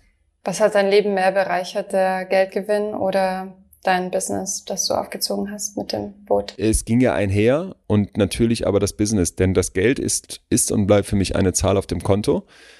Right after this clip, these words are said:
Speaker 2: mit der ich arbeiten kann, mit der ich versuchen kann, neue Investion-, Investitionen anzustoßen, mit der ich im Idealfall sagen kann, ich sichere mich ab und kann gucken, dass es vielleicht durch bestimmte, äh, ja, Investitionen mehr wird,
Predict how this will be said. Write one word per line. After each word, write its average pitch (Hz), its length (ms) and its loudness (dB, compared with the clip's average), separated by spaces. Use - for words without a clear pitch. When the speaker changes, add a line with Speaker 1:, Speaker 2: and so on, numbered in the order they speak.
Speaker 2:
mit 101 200 -2
der 101 240 2
ich 85 180 -6
arbeiten 123 320 0
kann, 120 160 -2
mit 107 140 2
der 95 80 4
ich - 80 -2
versuchen 104 360 -2
kann, 95 220 0
neue 95 240 2
Investion-, 90 560 0
Investitionen 92 680 0
anzustoßen, 127 680 2
mit 92 160 0
der 87 180 2
ich 95 140 -2
im 80 100 -2
Idealfall 92 460 0
sagen 87 240 2
kann, 87 140 0
ich 85 100 0
sichere 95 260 2
mich 85 220 2
ab - 160 0
und 92 400 0
kann 92 260 2
gucken, 101 300 0
dass 87 200 2
es - 360 -2
vielleicht 87 400 2
durch 90 220 -2
bestimmte, 92 680 0
äh, 87 320 0
ja, 87 320 0
Investitionen 95 720 2
mehr 101 340 2
wird, 131 340 2